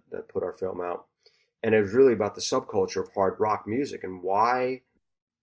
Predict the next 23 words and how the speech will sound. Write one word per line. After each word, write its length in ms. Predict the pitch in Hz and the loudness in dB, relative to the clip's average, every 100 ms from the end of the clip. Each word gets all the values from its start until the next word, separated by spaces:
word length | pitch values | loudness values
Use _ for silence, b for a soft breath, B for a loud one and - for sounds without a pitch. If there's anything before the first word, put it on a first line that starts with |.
| _ _ | _ _
people 340 | - 110 101 | -8 -4 -2
mosh 600 | 95 101 107 - - - _ _ _ - | 0 0 0 -4 -12 -16 _ _ _ -8
and 240 | 92 87 | -6 -4
why 400 | 87 104 113 110 | 0 2 2 2
they 260 | 104 101 98 | 2 0 -2
tattoo 720 | - 98 95 - 117 104 87 | -6 -4 -4 -4 -2 0 -2
and 80 | 85 | -2
why 300 | 95 104 104 | -2 -2 0
they 180 | 104 | 0
headbang 600 | 92 101 98 95 82 82 82 | -2 -4 -4 -6 -8 -10 -12
and 120 | 82 | -6
why 340 | 87 95 101 | -4 -2 0
they, 380 | 101 95 92 87 _ _ _ _ _ - | 0 0 -4 -8 _ _ _ _ _ -6
you 120 | 98 | -6
know, 140 | 92 | -6
crowd 420 | - 98 104 107 | -6 -2 0 0
surf 420 | - 101 87 85 - | -2 -2 -2 -4 -8
and, 80 | |
like, 160 | 95 95 | -10 -10
what 240 | 92 104 131 | 0 2 4
is 140 | 104 | 2
that 140 | 110 | -2
about? 480 | 95 - 120 - - | -2 -2 0 -2 -8